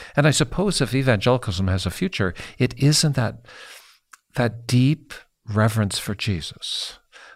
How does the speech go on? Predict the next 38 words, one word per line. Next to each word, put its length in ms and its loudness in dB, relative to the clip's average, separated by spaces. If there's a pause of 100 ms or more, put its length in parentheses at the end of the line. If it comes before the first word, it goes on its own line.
(120)
the 80 -6
power 300 -2
of 100 -2
Jesus 360 -4
to 100 -6
actually 220 -8
change, 760 -4 (560)
uh, 260 -4 (140)
our, 380 2 (100)
our 140 6
minds. 540 2
Well, 340 -2 (160)
to 100 0
be 120 2
transformed 640 2
in 100 0
our 120 0
minds, 480 -4
like 160 -4
the 80 -4
mind 220 -4
of 120 -8
Christ. 320 -8
There's 160 -6
all 180 -4
that 200 -6
there. 320 -8 (460)
So 100 4
we've 160 6
talked 300 4
about 200 4
some 160 4
of 60 2
these 160 2
challenges, 320 4
but 160 -2
come 140 -4
on, 240 0